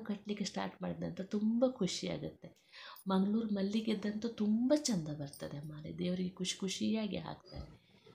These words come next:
ನೋಡಿ ಹೇಗೆ ಬಂತು ನೋಡಿ, ಅದನ್ನ ಹಗ್ಗ ಸ್ವಲ್ಪ ಉದ್ದ ಮಾಡ್ತಾ ಇದ್ದೀನಿ, ಯಾಕಂದರೆ ಅವರಿಗೆ ದೇವರಿಗೆ ಏರಿಸಬೇಕಿದ್ರೆ ಕಟ್ಟಲಿಕ್ಕೆ ಸುಲಭ ಆಗಬೇಕಲ್ಲ, ಅದಕ್ಕೆ ನಾನು ಸ್ವಲ್ಪ ಉದ್ದ ಮಾಡ್ತಾ ಇದ್ದೀನಿ. ನೋಡಿ,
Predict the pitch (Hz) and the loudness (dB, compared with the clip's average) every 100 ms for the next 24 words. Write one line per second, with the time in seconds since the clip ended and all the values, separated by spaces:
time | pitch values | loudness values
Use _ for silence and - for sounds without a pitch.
0 | _ - 175 151 170 170 156 151 - 175 | _ -8 -6 -2 -2 -2 -4 -6 -4 -4
1 | 151 - 160 147 156 160 196 190 190 - | -4 -4 -4 -4 -4 -2 -2 -2 -4 -4
2 | 196 170 - 202 196 160 - - 147 143 | -4 -4 0 2 2 0 -4 -8 -6 -6
3 | 139 147 185 - - - - - 214 202 | -6 -6 -8 -12 -16 -14 -12 -6 -2 0
4 | 202 202 196 190 196 202 185 190 208 - | 0 0 2 2 2 2 2 4 2 0
5 | 214 208 190 185 202 214 - 247 233 220 | -4 -2 0 0 0 0 0 2 4 2
6 | 190 190 170 160 156 147 - 165 180 190 | 0 0 0 -2 -4 -6 -6 -8 -4 -4
7 | 190 208 202 190 196 190 247 233 180 156 | -4 -4 -4 -4 -4 -2 0 0 -2 -4
8 | 156 139 - - - 135 131 135 - | -4 -8 -10 -10 -10 -10 -6 -6 -6